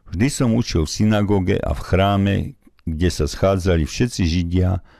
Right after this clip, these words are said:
a nič som nehovoril tajne. Čo sa spýtuješ mňa? Spýtaj sa tých, ktorí počuli, čo som hovoril. Oni vedia, čo som hovoril.“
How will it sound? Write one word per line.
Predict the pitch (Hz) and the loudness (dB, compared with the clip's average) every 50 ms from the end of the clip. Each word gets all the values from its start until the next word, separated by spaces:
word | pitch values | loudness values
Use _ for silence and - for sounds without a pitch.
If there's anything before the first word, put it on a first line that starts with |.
| _ _ _ _ - - | _ _ _ _ -20 -8
a | - - 80 | -4 0 2
nič | 87 98 131 131 - - - | 2 2 2 0 -2 -4 -2
som | - 87 82 | 0 0 2
nehovoril | 82 82 82 82 82 82 82 82 78 80 78 78 - | 2 4 4 4 4 4 4 4 2 2 2 0 0
tajne. | - 82 80 78 73 73 71 67 64 - - - - _ _ _ _ _ _ - - - _ - _ _ _ _ - | 0 2 4 4 4 2 0 -2 -4 -6 -8 -12 -20 _ _ _ _ _ _ -20 -20 -20 _ -20 _ _ _ _ -4
Čo | - 143 151 | -2 -2 0
sa | - 160 156 | 0 0 -2
spýtuješ | 143 - - 135 120 - - 123 120 113 107 101 - - - - | -2 -2 -4 -4 -4 0 0 2 2 2 2 0 -2 -2 -2 0
mňa? | 90 87 87 85 85 82 71 69 71 - - - _ _ _ _ _ _ _ _ - - - - - _ _ - | 2 2 4 4 2 2 2 0 -2 -6 -10 -18 _ _ _ _ _ _ _ _ -20 -20 -20 -20 -20 _ _ -18
Spýtaj | - - - 107 101 92 - 85 85 82 | -16 -4 -2 -2 0 0 2 0 0 2
sa | - 78 - | 2 0 0
tých, | - - - 98 101 117 143 - - - - _ _ _ _ - | 0 0 2 4 4 4 2 0 -6 -12 -20 _ _ _ _ -20
ktorí | - - 117 110 98 90 78 - | -4 0 2 2 4 2 0 0
počuli, | - 95 92 - - 110 101 98 101 104 - - _ _ _ - - - - - _ - | 0 0 0 0 0 2 2 4 2 2 0 -2 _ _ _ -20 -20 -20 -20 -20 _ -10
čo | - - 147 | -2 0 0
som | 147 - 156 151 139 | 0 2 0 2 2
hovoril. | 113 113 131 123 104 92 82 73 - - - - - _ _ _ _ _ _ _ _ _ _ _ _ _ - - - _ - | 4 4 4 4 4 2 2 2 0 -4 -6 -10 -14 _ _ _ _ _ _ _ _ _ _ _ _ _ -20 -20 -20 _ -2
Oni | 85 87 87 85 | 0 2 2 4
vedia, | 80 110 139 127 110 82 76 | 4 2 2 2 2 0 0
čo | - - - | 0 -2 -4
som | - - 78 73 64 | -4 -4 -4 -4 -2
hovoril.“ | 67 76 71 71 71 69 69 69 69 - | -2 -2 -2 -2 -2 -2 -4 -6 -8 -10